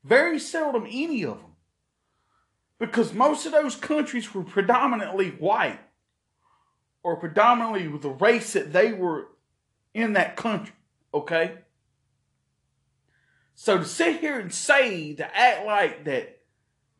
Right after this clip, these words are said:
black people are the only ones that have ever been slaves, no. And I know a lot of those movies aren't historically accurate all the time. Some of them more or less than others.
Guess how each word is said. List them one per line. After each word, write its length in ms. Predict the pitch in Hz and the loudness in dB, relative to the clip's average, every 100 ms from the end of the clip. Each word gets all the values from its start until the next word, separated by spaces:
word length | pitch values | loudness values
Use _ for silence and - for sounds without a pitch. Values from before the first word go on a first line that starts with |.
| _ | _
black 460 | 170 214 202 - - | 2 4 2 -4 -10
people 280 | 190 160 147 | -8 -2 -2
are 60 | |
the 80 | 135 | 0
only 300 | 190 208 208 | 0 0 -2
ones 140 | 196 170 | -4 -4
that 120 | 151 | 2
have 100 | 160 | 4
ever 220 | 190 170 | 4 -2
been 220 | 160 151 | -2 -4
slaves, 840 | - 185 202 202 131 107 110 - _ _ _ _ | -4 0 2 2 0 -6 -16 -20 _ _ _ _
no. 380 | 147 220 147 - _ _ _ _ 254 | -2 0 0 -6 _ _ _ _ 0
And 120 | 311 | 2
I 160 | 320 | 4
know 300 | 330 302 262 | 4 4 4
a 80 | 233 | 4
lot 220 | 233 247 | 4 2
of 60 | 254 | 2
those 240 | 214 190 | 2 2
movies 360 | 175 190 170 160 | -2 -4 -6 -2
aren't 320 | 175 151 120 - _ _ _ _ | 2 2 0 -10 _ _ _ _
historically 800 | - 165 - 202 185 160 170 160 | -12 -10 -2 2 2 2 -2 0
accurate 500 | 160 170 - 160 156 | 2 2 0 -4 0
all 220 | 139 147 143 | 4 4 2
the 80 | |
time. 420 | - 139 135 147 180 _ | -2 -2 -2 -4 -12 _
Some 340 | - 185 190 | -4 -2 0
of 140 | 226 214 | -2 -6
them 240 | 180 135 | -10 -12
more 420 | 127 135 165 202 180 | -12 -6 0 2 2
or 40 | |
less 320 | 196 196 190 | 2 -2 -4
than 160 | 208 208 | -4 0
others. 560 | 254 - 80 - - | 0 -2 -8 -16 -20